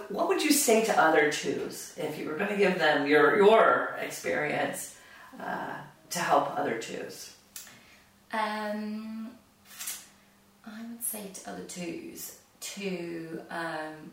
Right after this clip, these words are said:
Speaker 2: well, first of all, amazing you're a two. <laughs> What great energy it is to be.
Speaker 1: <laughs>
Speaker 2: And also to really celebrate that that's what you have, and just to shine a light and say,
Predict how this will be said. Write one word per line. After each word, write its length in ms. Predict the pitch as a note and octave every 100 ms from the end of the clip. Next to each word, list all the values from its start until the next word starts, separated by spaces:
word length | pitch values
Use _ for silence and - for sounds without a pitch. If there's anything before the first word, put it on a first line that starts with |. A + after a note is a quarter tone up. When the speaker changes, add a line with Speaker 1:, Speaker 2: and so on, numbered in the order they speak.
| G3+
Speaker 2:
well, 120 | G3+
first 280 | A#3+ A#3+ F#3+
of 60 |
all, 440 | E3+ D#3+ D3+ D3+ - _ _ _ _ _ _ _ _ - - - _ _ -
amazing 380 | D4 D4 C#4
you're 100 | C#3
a 40 | C#3
two. 300 | - - - - -
<laughs> 360 | C4 - D#4 -
What 220 | F#3+ F3+
great 160 | E3+
energy 320 | E3 E3+ E3 -
it 80 |
is 60 | -
to 60 | -
be. 300 | - F#3+ -
Speaker 1:
<laughs> 60 | F3+
Speaker 2:
And 400 | F#3 - F#3+ G#3
also 220 | G#3 G3+
to 100 | G#3+
really 160 | G3+ F3+
celebrate 680 | A3+ A#3 - D#3+ C#3 - E3
that 260 | D#3+ -
that's 260 | F3+ D#3+ -
what 80 | E3+
you 60 | E3+
have, 400 | G3 G#3 - D#3
and 120 | D#3
just 140 | - -
to 40 |
shine 300 | - F3 E3
a 20 |
light 180 | E3 E3
and 80 | -
say, 320 | D#3+ D#3 D#3